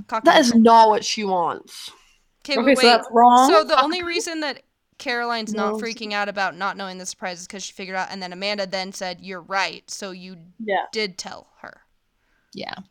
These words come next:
Speaker 2: Caroline, why did you say something? Dude, I'm
Speaker 4: Only
Speaker 2: so
Speaker 4: because I
Speaker 2: excited
Speaker 4: figured
Speaker 2: about
Speaker 4: out
Speaker 2: it.
Speaker 4: because they were in the other room
Speaker 2: No.
Speaker 4: and I just heard Dad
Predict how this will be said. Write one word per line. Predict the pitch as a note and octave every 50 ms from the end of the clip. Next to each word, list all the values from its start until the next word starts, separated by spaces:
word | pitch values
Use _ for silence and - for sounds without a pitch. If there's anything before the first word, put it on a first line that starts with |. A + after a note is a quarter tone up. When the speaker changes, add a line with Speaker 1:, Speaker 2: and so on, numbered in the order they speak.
| - - - - -
Speaker 2:
Caroline, | - - B4+ C5+ D5 D5 D5 C#5+ C5+ A4+ E4 A#3 G3
why | C#4 E4 F4+ G#4
did | B4 C5+
you | C#5+ D#5+ E5+ F5 F5+ F#5 F5+ F5+ - -
say | - - A4 A4 A#4 C5+ D#5
something? | - - - A#4+ A#4 A4+ G#4+ - - E4+ E4 D4+ A#3+ G#3+ G#3 - - - - - - -
Dude, | - D#4 E4
I'm | C4+ C4 D#4 F#4
Speaker 4:
Only | F#4+ -
Speaker 2:
so | - A#3+ B3 C#4 C#4 C4+ C4 D4+
Speaker 4:
because | E4+ - F#4 D4+
I | C4 B3
Speaker 2:
excited | A#3+ C4 B3+ A#3+
Speaker 4:
figured | A3 A3+ A3
Speaker 2:
about | A3 A#3 A3+
Speaker 4:
out | G#3+ G3+ F3
Speaker 2:
it. | - - _
Speaker 4:
because | _ - C4+ A3+ G3+
they | A3 G#3+
were | A#3 A#3+
in | B3
the | A#3+ G#3+
other | - G4+ A#4 A4+
room | A#4 A#4 A3 A3+
Speaker 2:
No. | A#4
Speaker 4:
and | -
I | F#3 F#3
just | F3+ F3+ F3+ -
heard | - G3 F3+ F3+ E3+
Dad | E3 E3 D#3 D3+ G3+